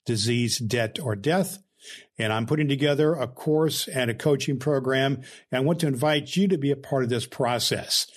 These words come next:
You can head over to my, uh, website, doctor brad miller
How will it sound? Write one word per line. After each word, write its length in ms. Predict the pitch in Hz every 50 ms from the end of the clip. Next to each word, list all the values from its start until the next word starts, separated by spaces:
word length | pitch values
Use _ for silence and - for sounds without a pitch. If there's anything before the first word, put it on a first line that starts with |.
| - - - - - - _
You 100 | - 131
can 120 | 127 127
head 100 | 113 151
over 200 | 175 175 143 151
to 60 | 139
my, 300 | 123 127 131 139 139 135
uh, 100 | 131 123
website, 680 | 120 117 139 151 151 135 - - 156 147 160 175 - -
doctor 520 | 117 135 139 151 160 - - - 156 160 165
brad 580 | 139 117 127 131 131 127 131 131 131 127 127 127
miller 560 | 127 120 123 135 139 131 135 131 127 131 139